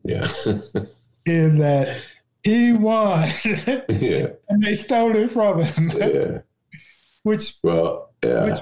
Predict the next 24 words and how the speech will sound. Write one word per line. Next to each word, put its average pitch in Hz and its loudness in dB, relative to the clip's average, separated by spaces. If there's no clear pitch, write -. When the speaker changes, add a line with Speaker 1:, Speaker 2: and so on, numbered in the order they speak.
Speaker 2:
really, 226 0
if 170 -2
you 185 -2
stop 185 0
and 156 0
think 220 -2
about 117 -2
it, 90 -12
even 190 0
if 160 -2
that 170 0
was 143 -2
true, 180 -2
that 165 0
is 135 -2
not 165 4
an 147 2
excuse 156 0
for 151 2
him 156 4
inciting 143 2
a 127 0
riot. 131 -2
Speaker 1:
Yeah. - 0